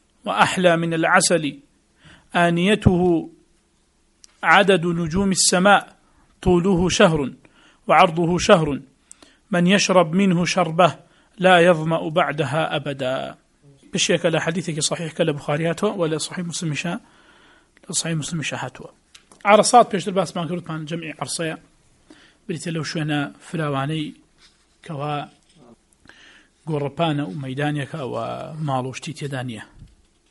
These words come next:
ئەڵێ، وە لە گۆڕەپانی قیامەتە حەوض هەیە. حەوض لە ئەسڵە شوێنی کۆبوونەوەی ئاوە. لێرەش مەبەستمان حەوضی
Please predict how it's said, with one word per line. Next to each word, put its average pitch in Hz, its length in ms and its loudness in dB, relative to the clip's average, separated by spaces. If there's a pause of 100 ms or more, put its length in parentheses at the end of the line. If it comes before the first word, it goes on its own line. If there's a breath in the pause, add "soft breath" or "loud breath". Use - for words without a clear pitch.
(1300)
ئەڵێ، 220 240 6
وە 202 140 8
لە 180 100 8 (880)
گۆڕەپانی 185 540 6 (100)
قیامەتە 175 460 4 (1400 soft breath)
حەوض 170 360 4
هەیە. 120 180 -4 (2000)
حەوض 214 260 6 (160)
لە 160 120 0
ئەسڵە 180 320 2 (220)
شوێنی 185 420 0
کۆبوونەوەی 143 520 -6
ئاوە. 117 220 -6 (960)
لێرەش 160 280 0
مەبەستمان 180 420 -4 (440)
حەوضی 175 280 2